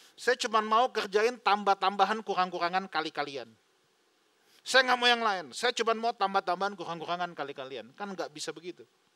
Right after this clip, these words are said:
Soal pun bertambah sulit. Nah, kita dalam, dalam perjalanan kerohanian kita, dalam perjalanan pendewasaan, kita harus dalam hidup ini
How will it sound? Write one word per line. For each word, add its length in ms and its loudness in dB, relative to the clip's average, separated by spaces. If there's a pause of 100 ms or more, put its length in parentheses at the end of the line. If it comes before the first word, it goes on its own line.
(1400)
Soal 560 -6
pun 240 -4
bertambah 480 -10
sulit. 320 -14 (1700)
Nah, 160 -12
kita 480 -6 (400)
dalam, 400 -6 (640)
dalam 320 -4
perjalanan 960 0
kerohanian 720 -6
kita, 320 -8
dalam 320 -6
perjalanan 680 -6
pendewasaan, 920 -6 (480)
kita 240 -8
harus 800 -8 (240)
dalam 240 -4
hidup 240 -8
ini 240 -12